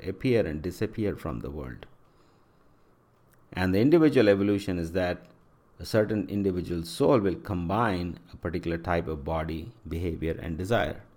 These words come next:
In modern biology, we only talk about the global evolution and not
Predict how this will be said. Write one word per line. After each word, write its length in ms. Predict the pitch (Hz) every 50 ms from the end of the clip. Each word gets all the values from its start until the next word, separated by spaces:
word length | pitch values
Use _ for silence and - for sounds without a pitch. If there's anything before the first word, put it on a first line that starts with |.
| - - - _ _ _ _ _ _ _ _ _ _ _ _ _ _ _ _ _ _ _ _ _ _ _ _ _ _ _ _ _ _ _ _ _ _
In 140 | 101 107 113
modern 360 | 123 151 185 214 220 190 143
biology, 500 | 127 131 143 160 170 160 143 120 123 117
we 120 | 113 117
only 220 | 120 131 143 147 139
talk 300 | 139 131 127 139 139 -
about 260 | 135 127 127 117 104
the 80 | 92
global 380 | 85 95 104 110 107 107 101 92
evolution 500 | 87 85 95 104 107 107 110 101 87 82
and 100 | 85 90
not 380 | 92 95 104 107 107 110 -